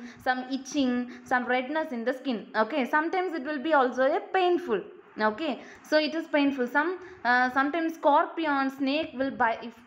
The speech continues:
snake or scorpion will bite us, it's very dangerous, okay? It's harmful for us, okay? So, uh, the affected area, okay, the, the place where it bite, okay, that area will be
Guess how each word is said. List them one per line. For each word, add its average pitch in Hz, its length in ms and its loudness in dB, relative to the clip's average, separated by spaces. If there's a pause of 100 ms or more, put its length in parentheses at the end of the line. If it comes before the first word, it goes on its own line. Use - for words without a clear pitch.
(140)
snake 240 360 2
or 302 140 6
scorpion 285 600 0
will 233 120 -8
bite 220 340 -2
us, 370 240 0 (640)
it's 262 200 -2
very 311 380 0
dangerous, 285 640 0
okay? 285 280 -4
It's - 160 -10
harmful 320 480 0
for 277 280 4 (800)
us, 233 320 0
okay? 254 320 -2
So, 294 360 4 (260)
uh, 226 320 4
the 226 100 0 (120)
affected 381 440 0
area, 277 480 0 (140)
okay, 220 300 -4
the, 233 520 4
the 233 80 2
place 285 400 -2 (400)
where 240 260 2
it 269 240 -4 (640)
bite, 226 380 -2
okay, 220 260 -4
that 226 200 0
area 294 420 -2
will 226 180 -2
be 262 220 -4